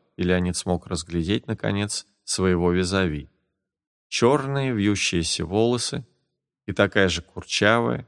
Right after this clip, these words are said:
чуть тронутая сединой борода, проницательный взгляд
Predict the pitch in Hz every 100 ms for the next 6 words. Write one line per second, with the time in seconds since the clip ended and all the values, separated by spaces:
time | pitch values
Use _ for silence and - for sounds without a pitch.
0 | _ - 92 _ - 98 90 82 87 82
1 | - 78 82 90 92 80 87 82 90 104
2 | 120 _ _ _ - 95 95 - 92 85
3 | 85 82 80 73 - 87 107 -